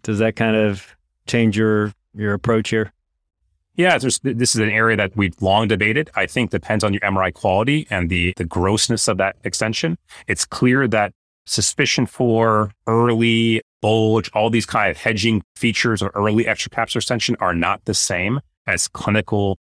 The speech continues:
Speaker 2: palpated locally advanced disease. Those are not, is not the same as a high risk category. And I think people have been overprescribing long-term hormonal therapy based on those features. And there's a very good paper from Alfonso Gutierrez at Iturriaga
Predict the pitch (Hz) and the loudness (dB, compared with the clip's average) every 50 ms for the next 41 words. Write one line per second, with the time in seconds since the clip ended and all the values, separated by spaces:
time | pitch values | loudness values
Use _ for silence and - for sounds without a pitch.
0 | _ - - - 98 90 90 - - 113 107 104 107 113 113 - _ - 104 95 | _ -6 -4 0 0 0 0 0 -2 -2 0 0 0 -2 -4 -6 _ -4 -4 -2
1 | - - 110 101 85 104 101 104 - - 110 90 104 107 123 139 - - 95 92 | 0 0 0 0 0 0 -2 -2 0 -2 -2 0 0 0 0 -2 -2 -2 -2 -2
2 | 87 80 82 87 95 98 - - 107 87 - 95 98 107 104 90 - - 104 98 | 0 0 0 0 -2 -2 -4 -6 -6 -4 -2 0 0 0 0 -2 -2 -2 -2 -2
3 | 98 87 92 87 - 87 90 90 90 85 - - - 90 87 95 90 101 107 110 | -2 -2 -2 -2 -2 -2 -2 -2 -2 -4 -4 -2 -2 -2 -2 -2 -2 -2 -2 -2
4 | 131 127 98 92 - 104 87 - 101 - - 95 87 87 87 80 - - - - | -2 -2 -2 -4 -4 -4 -2 -4 -4 -2 -2 -4 -2 -2 -4 -6 -8 -14 -18 -14
5 | _ - 107 110 107 101 95 - 95 - - - 98 90 90 95 92 87 87 87 | _ -2 0 0 0 0 0 -2 -2 -2 -2 -2 0 -2 0 -2 -2 -2 -2 -2
6 | 87 85 - 104 85 - 92 87 90 90 85 80 - 92 90 90 95 - 113 107 | -2 -2 -4 -4 -4 -2 -2 0 0 -2 -2 -4 -2 -2 -2 0 0 0 0 0
7 | 101 101 90 - - 95 87 82 90 87 - - 101 90 - - - 185 180 - | 0 0 -2 -2 -2 -2 -2 -2 -2 -4 -4 -4 -4 -4 -4 -4 -4 -4 -4 -6
8 | - - _ _ _ _ _ _ _ - - 95 98 95 87 92 82 85 101 110 | -8 -10 _ _ _ _ _ _ _ -8 -4 -2 0 0 0 0 0 2 2 2
9 | 117 107 117 95 - 117 104 - - 107 95 90 85 - - 98 98 90 - 87 | 2 2 0 -2 -2 -2 -2 -2 -2 -2 0 0 0 0 0 -2 -2 -2 -2 -4
10 | 80 - 95 95 92 92 87 - 101 92 87 - - 92 - - 92 87 87 92 | -2 -2 -2 0 0 0 -2 -2 -4 -6 -6 -4 -6 -4 -2 -2 -2 0 2 2
11 | 101 104 87 85 80 80 78 | 0 0 0 -2 -2 -4 -4